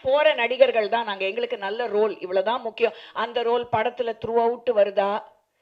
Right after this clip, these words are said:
இல்ல ரெண்டு சீன் தான் வருதா, ஒன்றரை நிமிஷத்துக்கு நாங்க வரோமா? தர்மதுரைங்கிற படம் தான் என்னை முதல் முதல்ல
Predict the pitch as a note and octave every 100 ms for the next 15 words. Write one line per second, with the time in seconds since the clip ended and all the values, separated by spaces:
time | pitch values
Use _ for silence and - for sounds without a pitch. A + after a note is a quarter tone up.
0 | _ _ _ _ G#3+ B3+ B3 A3+ B3 C4+
1 | B3+ A#3 A#3 A#3 G#3+ A3 G#3+ G3+ G#3 -
2 | G#3 A#3+ C4+ C#4 B3+ B3+ C4 C#4 C4 C4
3 | A3+ G#3+ G3+ G#3 G#3+ F#3 G3 - _ _
4 | _ _ _ _ _ - A3+ B3+ C4+ B3+
5 | C4+ C#4 B3 A3+ G#3+ A3 A#3 B3 G#3 G3+
6 | G3+ A3 A3 G#3+ A3+ A#3 A3